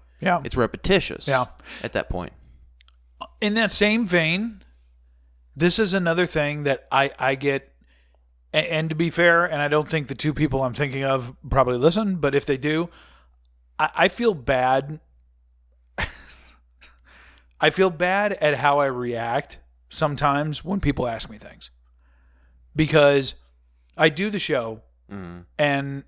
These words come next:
Speaker 1: and it is, it's, it, you know, it's a public format in some ways. Um, but a lot of times, you know, people will be like, "So what do you, so, you know, I just, I mean, if the two towers, you know,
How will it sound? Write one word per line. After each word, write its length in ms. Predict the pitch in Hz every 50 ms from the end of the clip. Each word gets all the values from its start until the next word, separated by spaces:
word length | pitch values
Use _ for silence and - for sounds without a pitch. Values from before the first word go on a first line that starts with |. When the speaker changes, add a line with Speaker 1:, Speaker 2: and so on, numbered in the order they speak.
| _
Speaker 1:
and 220 | - 156 147 147 147
it 80 | 151
is, 340 | 165 180 185 165 139 - - - _
it's, 200 | - 151 - - - -
it, 140 | 156 147 143
you 80 | 151 151
know, 80 | 139
it's 120 | 131 - -
a 40 | 156
public 340 | - 175 185 160 160 147 -
format 540 | - 156 143 143 143 143 139 147 156 - _ -
in 80 | 143
some 180 | 127 - 143 139
ways. 380 | 139 131 131 131 135 135 - - _ _ _ _ _ _ _ _ _ _ _ _ _ -
Um, 520 | - - - 170 156 147 147 147 147 147 - _ _
but 220 | 135 123 160 151
a 20 | 151
lot 240 | 147 151 156 165 170
of 80 | 160
times, 600 | - 160 143 139 139 139 135 135 123 - - - _ _ _ _ _ _ _ _ _
you 100 | - 151
know, 200 | 151 143 139 127
people 260 | - 156 147 135 143
will 80 | 139 135
be 100 | 135 139
like, 240 | 131 131 127 - - _ _ _ _ _ _ _ _ _ _
"So 220 | - - - 180 180
what 160 | 175 180 202
do 80 | 214 208
you, 100 | 196 -
so, 340 | - - - 185 185 185 - - _ _ _ _
you 120 | - 190
know, 200 | 190 175 160 139 - - - - _ _ _ _ _ _ _ - - _ -
I 140 | 180 233 233
just, 380 | - 233 214 - - - - - _ _ - 190
I 60 | 180
mean, 180 | 185 196 202 190
if 200 | 202 196 - -
the 100 | 202 196
two 340 | - - - 277 302 311 302
towers, 680 | - - 220 202 202 202 196 175 160 143 135 123 - - - _
you 180 | - 160 160 151
know, 360 | 143 135 131 131 131 127 -